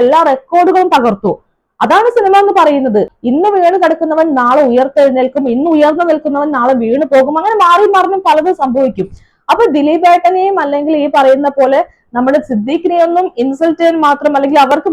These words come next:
ഭയങ്കരമായിട്ടുള്ള ഉപദേശം കൊടുക്കാൻ മാത്രം ധ്യാൻ ശ്രീനിവാസൻ എന്ന് പറയുന്ന വ്യക്തി വളർന്നിട്ടുണ്ടോ എന്നുള്ളത് ഒരു ചോദ്യമാണ്. സ്വന്തം അച്ഛന്റെ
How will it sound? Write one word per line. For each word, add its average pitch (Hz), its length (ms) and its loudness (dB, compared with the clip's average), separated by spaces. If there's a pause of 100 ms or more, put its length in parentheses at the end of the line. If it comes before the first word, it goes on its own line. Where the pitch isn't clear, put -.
ഭയങ്കരമായിട്ടുള്ള 392 760 0
ഉപദേശം 339 380 -2
കൊടുക്കാൻ 320 280 0 (100)
മാത്രം 320 220 -2 (100)
ധ്യാൻ 254 280 -2
ശ്രീനിവാസൻ 330 540 -2
എന്ന് 330 160 -4
പറയുന്ന 294 320 0
വ്യക്തി 240 320 -4
വളർന്നിട്ടുണ്ടോ 285 640 0
എന്നുള്ളത് 277 300 0
ഒരു 269 60 -8 (100)
ചോദ്യമാണ്. 240 640 0 (420)
സ്വന്തം 320 280 2
അച്ഛന്റെ 359 580 0